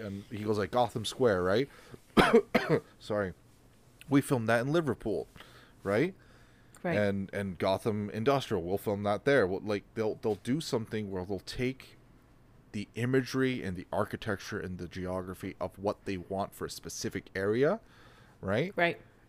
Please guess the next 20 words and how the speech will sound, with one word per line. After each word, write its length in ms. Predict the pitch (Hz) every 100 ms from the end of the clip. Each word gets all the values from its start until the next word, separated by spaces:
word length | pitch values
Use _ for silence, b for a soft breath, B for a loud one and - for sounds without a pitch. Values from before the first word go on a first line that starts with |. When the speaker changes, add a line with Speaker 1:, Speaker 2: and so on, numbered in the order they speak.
| - - - -
Speaker 2:
Combine 440 | - 196 185 180 175
it 140 | -
so 120 | - 175
that 200 | 175 160
it 140 | 165
gives 400 | 175 165 165 -
a 220 | 165 160
full 260 | 156 - 156
scope 480 | - - 165 151 143
of 160 | 151
Speaker 1:
Yeah. 180 | 151 147 - B B B B
Speaker 2:
a, 40 |
of 80 | 175
a 80 | 175
world 360 | 170 170 156 151
that 340 | 175 147 - - 156 180
they're 140 | 208
creating 440 | 208 220 202 196
the 80 | 170
world 380 | 147 151 139 -